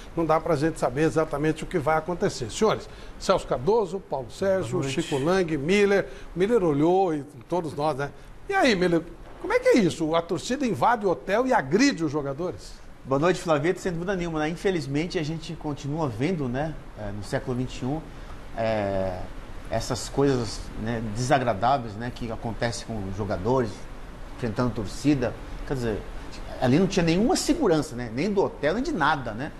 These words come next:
Speaker 2: Por isso que os jogadores partiram pra cima também da torcida, porque eles foram agredidos, né? Então, infelizmente, a gente tem que comentar, né, esse descalabro que a torcida comete, né,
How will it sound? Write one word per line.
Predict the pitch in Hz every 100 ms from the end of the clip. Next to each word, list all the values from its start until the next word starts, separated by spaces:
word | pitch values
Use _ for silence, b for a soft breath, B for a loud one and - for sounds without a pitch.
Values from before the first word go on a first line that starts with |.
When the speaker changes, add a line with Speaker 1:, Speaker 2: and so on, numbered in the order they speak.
| B -
Speaker 2:
Por | 151
isso | 180
que |
os | 247
jogadores | 294 269 196 208 190 - B B -
partiram | 220 214 202
pra | 214
cima | 220 226
também | 247 226
da | 233
torcida, | 427 269 233
porque | 170 185
eles | 185
foram | - 214 415
agredidos, | 311 165 120 117 107
né? | 113 139 B B B
Então, | - 190 226 B B -
infelizmente, | 220 269 220 170 175 202
a | 214
gente | 208
tem | 233 220
que |
comentar, | 254 247 190 - 185 214
né, | 185 170 156 143
esse | 139
descalabro | 147 160 - 170 135 151 156
que | 160
a | 170
torcida | 156 - 156
comete, | 165 156 123 147 -
né, | 139 185